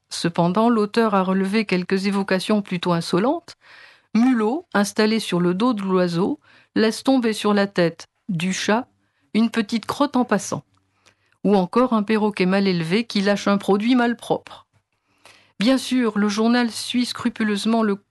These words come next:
code des convenances de l'époque qui veut que le corps soit toujours présenté sous son meilleur aspect. De plus, la hiérarchie catholique ne place pas le bien-être physique au premier plan de ses préoccupations,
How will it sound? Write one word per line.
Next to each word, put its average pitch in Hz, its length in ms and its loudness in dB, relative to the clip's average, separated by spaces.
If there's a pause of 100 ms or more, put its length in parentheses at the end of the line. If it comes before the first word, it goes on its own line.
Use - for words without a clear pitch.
code 208 380 0
des 185 120 -2
convenances 226 640 0
de 208 80 0
l'époque 202 560 -2
qui 208 160 -2
veut 208 380 -2
que 190 240 0
le 175 180 0
corps 247 440 0
soit 208 220 -2
toujours 214 420 -2
présenté 214 580 0
sous - 140 -6
son 190 180 -2
meilleur 185 320 -2
aspect. - 400 -8 (800)
De 196 200 -2
plus, 262 360 -2
la 196 140 2
hiérarchie 220 540 -2
catholique 208 520 -2
ne 196 120 0
place 208 320 -2
pas 247 160 2
le 220 100 0
bien-être 208 460 0
physique 220 520 -4
au 190 60 -2
premier 196 340 0
plan 214 240 0
de 196 80 -4
ses 190 160 -4
préoccupations, 202 920 0